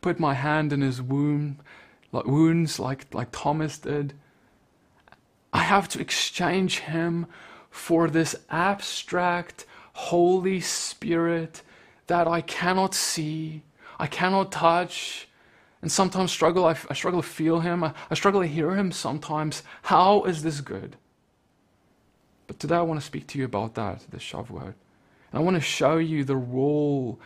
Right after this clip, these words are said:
that the Holy Spirit has to play in our lives and the role that we have to play in his kingdom. You see, when we look at Shavuot,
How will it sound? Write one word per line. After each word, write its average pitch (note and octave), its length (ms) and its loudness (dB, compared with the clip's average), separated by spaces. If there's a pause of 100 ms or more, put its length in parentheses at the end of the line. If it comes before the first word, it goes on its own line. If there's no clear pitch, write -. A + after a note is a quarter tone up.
(140)
that C#3+ 140 -4
the C#3 80 -2
Holy D3+ 240 0
Spirit C3+ 300 0
has C#3 180 0
to C#3+ 80 -6
play C#3+ 240 0
in C#3 60 2
our C#3 160 4
lives C#3+ 300 0
and C#3 80 -2
the C3+ 60 -2
role D3 200 2
that C3 100 2
we C#3 220 2
have C3+ 280 -2
to - 80 -10
play C3 480 -4
in B2 120 -6
his B2+ 320 -6 (100)
kingdom. A#2+ 520 -6 (680)
You E3 80 0
see, G#3+ 160 2
when F#3 220 2
we F3 80 2
look A3 200 2
at A3 60 0
Shavuot, D3 720 0